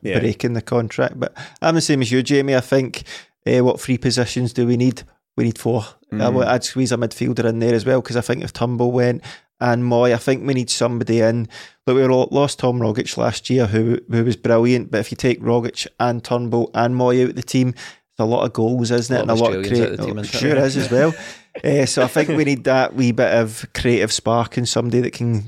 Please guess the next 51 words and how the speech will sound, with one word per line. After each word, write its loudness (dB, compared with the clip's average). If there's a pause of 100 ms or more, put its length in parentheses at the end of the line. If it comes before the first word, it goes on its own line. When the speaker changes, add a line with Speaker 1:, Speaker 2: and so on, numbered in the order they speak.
(120)
Speaker 2:
chip -2
in 0
with -2
some -4
goals. 2
So 2
I, 2
I -2
would 0
agree 2
with 4
you, 2
those 0
Speaker 3:
Will -2
we 0
Speaker 2:
three 2
Speaker 3:
ask -4
Stephen -2
Speaker 2:
positions -4
Speaker 3:
for 2
Speaker 2:
in 2
Speaker 3:
his -2
Speaker 2:
the -4
mid- 2
Speaker 3:
top -4
three -2
while 2
we're 2
on 2
the -2
subject? -2
Speaker 2:
On 2
you 4
go, 4
mate. 4
Speaker 1:
My 0
top 0
three, 0
gun -2
to 0
my -2
head, 0
I -4
would -4
go -2
goalkeeper, -2
centre -2
half, -2
midfielder, -4
winger, -4
Speaker 2:
<laughs> 0